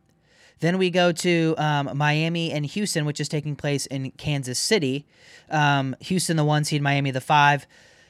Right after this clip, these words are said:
Again, this could be one where I do see Houston losing. They haven't looked great. However, their second half, um, this past weekend, um, against, uh,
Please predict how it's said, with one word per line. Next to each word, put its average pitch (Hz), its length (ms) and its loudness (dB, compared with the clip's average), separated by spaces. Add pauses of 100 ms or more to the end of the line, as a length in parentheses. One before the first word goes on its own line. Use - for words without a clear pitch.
(260)
Again, 170 560 4
this 185 200 2
could 220 160 2
be 208 100 0
one 196 240 2
where 185 100 4
I 170 100 6
do 170 200 0
see 175 180 -4
Houston 165 420 -2
losing. 180 460 0
They 156 200 0
haven't 165 380 2
looked 165 220 -2
great. 151 300 2
However, 147 300 0
their 139 140 -4
second 160 360 -2
half, 147 500 -2 (340)
um, 139 340 2
this 143 160 -2
past 147 360 2
weekend, 175 560 0 (580)
um, 127 600 0 (1300)
against, 151 680 0
uh, 127 340 2